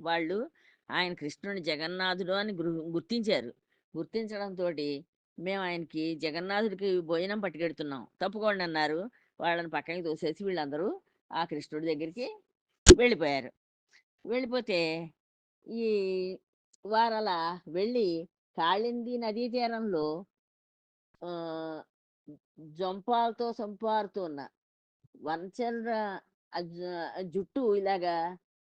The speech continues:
ముందుకు పడి ఉంటోంది ఆయనకి, కృష్ణుడికి. ఆ జొంపాలు అంటారు వాటిని. ఆ జొంపాలతో ఈ వనచంద్ర-, వనచరుల కే-, కే-, క్లేశాలు హరించే ఒక అశోక వృక్షం కింద,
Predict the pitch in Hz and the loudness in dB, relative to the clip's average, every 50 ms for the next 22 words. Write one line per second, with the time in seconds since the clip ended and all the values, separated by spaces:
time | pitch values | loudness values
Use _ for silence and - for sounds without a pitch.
0 | - 196 170 185 208 226 247 247 208 214 190 190 208 214 208 196 180 202 190 185 | -12 -8 -8 -6 -4 -4 -4 -2 0 0 0 0 0 -2 -4 -4 -2 0 0 0
1 | 175 160 160 156 151 143 139 131 - 131 117 - _ _ _ _ _ _ - - | 0 -2 -2 -2 -4 -4 -6 -10 -10 -12 -12 -12 _ _ _ _ _ _ -8 -6
2 | 160 175 - - 180 196 170 139 104 123 117 - _ _ _ _ _ _ _ - | -6 -6 -6 -6 -4 -4 -4 -4 -4 -6 -8 -10 _ _ _ _ _ _ _ -10
3 | - 147 165 165 165 170 160 135 170 160 165 185 - - 202 202 196 185 165 156 | -6 -2 -2 0 0 -2 -2 0 -2 -2 -2 -2 -2 0 2 2 2 0 -2 -2
4 | 170 151 147 151 147 139 131 143 147 139 156 156 165 175 202 202 214 208 208 185 | -4 -4 -2 -4 -4 -6 -8 -8 -6 -6 -6 -6 -6 -4 -2 0 0 0 -2 -2
5 | - 170 151 151 151 165 - _ _ _ _ _ - - 175 175 170 170 165 170 | -2 -2 -2 -2 -4 -6 -10 _ _ _ _ _ -8 -4 -2 0 0 0 -2 -4
6 | 190 - 247 233 226 240 233 220 220 220 214 196 - 101 151 156 156 160 185 208 | -4 -4 -2 -2 0 -2 -4 -4 -4 -6 -6 -6 -8 -8 -4 -4 -4 -2 -4 -6
7 | 202 - 247 240 233 240 240 233 220 - - 208 180 185 185 180 175 196 180 - | -6 -4 -2 -2 0 0 0 -2 -2 -2 -2 -2 0 0 0 -2 -4 -6 -4 -2
8 | 185 185 185 185 190 190 180 185 185 180 - _ _ _ _ _ _ _ _ _ | 0 0 0 0 -2 -2 -4 -4 -6 -10 -16 _ _ _ _ _ _ _ _ _
9 | _ _ _ _ _ _ - 190 175 180 180 185 214 214 - - 262 240 240 240 | _ _ _ _ _ _ -2 0 0 0 0 0 -2 -2 -2 -2 0 2 2 2
10 | 233 233 233 220 226 214 220 208 208 214 220 220 214 - 226 208 196 190 196 185 | 2 2 2 0 0 0 -2 -2 -2 -2 -4 -4 -6 -4 -4 -2 -2 -2 -4 -4
11 | - 175 147 151 160 165 - - _ _ _ _ - - - 175 - 202 196 208 | -4 -2 -2 -2 -2 -4 -6 -12 _ _ _ _ -8 -6 -4 -2 0 2 2 2
12 | 196 208 196 185 185 - - 202 156 165 160 165 135 131 | 2 0 0 -2 -4 -6 -8 -8 -6 -6 -6 -8 -8 -8